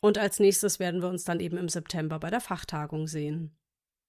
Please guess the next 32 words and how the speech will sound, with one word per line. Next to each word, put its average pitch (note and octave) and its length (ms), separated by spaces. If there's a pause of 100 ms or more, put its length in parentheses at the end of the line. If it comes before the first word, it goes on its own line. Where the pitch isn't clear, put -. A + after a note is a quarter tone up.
(720)
Einen C4 280
schönen D4+ 340
Abschluss - 680
fand A#3 460
auch G3 280
unsere F#3+ 360
Jugendtheatergruppe. C4 1400
Ich - 220
hatte A3 220
erst G#3+ 260
noch A3 100
Sorge, A3 400
ob G#3+ 160
das G#3 240
wegen G3+ 220
des G3 160
Wetters G3+ 320
stattfinden A#3 580
kann. G#3 320
Wir F#3 120
haben's G3 240
dann F#3 180
einfach F3+ 280
mal F3 200
gemacht. G3 480 (600)
Ein F#3+ 220
kleines F3+ 540
Abschluss-Sommerfestchen - 2250
bei F3+ 160
mir A3+ 300
im F3+ 140
Garten. D4 540